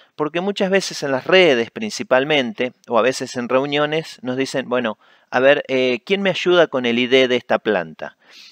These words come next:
Bueno, el I D de una planta, una vez que se perdió la trazabilidad, me canso de repetirlo, no se debería intentar identificar. Porque fíjense, aquí podríamos estar hablando,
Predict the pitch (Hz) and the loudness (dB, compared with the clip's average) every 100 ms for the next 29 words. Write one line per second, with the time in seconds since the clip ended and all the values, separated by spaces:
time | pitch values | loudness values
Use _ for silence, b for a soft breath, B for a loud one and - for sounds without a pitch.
0 | B 120 120 - 135 147 170 214 190 175 | B -6 -6 -2 0 2 4 4 2 -2
1 | 147 151 170 165 143 139 151 139 120 117 | -2 0 0 0 0 0 -2 -4 -2 0
2 | 113 135 139 110 107 104 95 98 107 131 | 2 2 2 0 -4 -4 -4 -2 2 2
3 | 139 - 110 98 127 131 123 104 101 101 | 0 -6 -8 -2 -2 -2 -2 -2 -4 -6
4 | 95 131 143 139 117 120 135 143 160 - | -2 0 0 -4 -6 -8 -2 0 0 -4
5 | - 123 117 117 123 156 131 113 107 131 | -4 -2 0 0 0 -2 -2 -4 2 0
6 | 135 110 107 98 101 - 117 - b b | 0 -4 -4 -8 -6 0 0 0 b b
7 | b b 113 107 120 156 156 139 - 120 | b b -8 -8 -6 -4 -2 -4 -2 -2
8 | - 131 - 180 - 147 139 151 135 131 | -2 -4 -2 -6 -2 -2 0 -4 -6 -2
9 | 147 139 127 156 160 175 | 0 2 2 -2 0 -4